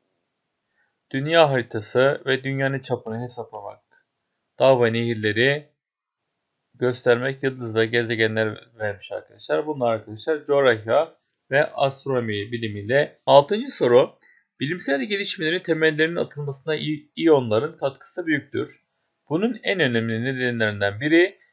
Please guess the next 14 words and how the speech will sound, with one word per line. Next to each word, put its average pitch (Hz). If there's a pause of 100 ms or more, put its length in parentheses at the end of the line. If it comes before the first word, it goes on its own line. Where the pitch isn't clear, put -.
(160)
iyonlardan 123
yöneticilerin 127
farklı 131
düşüncedeki 110
bilim 139
insanları 110
ve 156
düşüncelerin 123
görüşlerini 117
açıklamalarına 117 (380)
olanak 147
tanımasıdır. 139 (440)
Buna 226
göre 147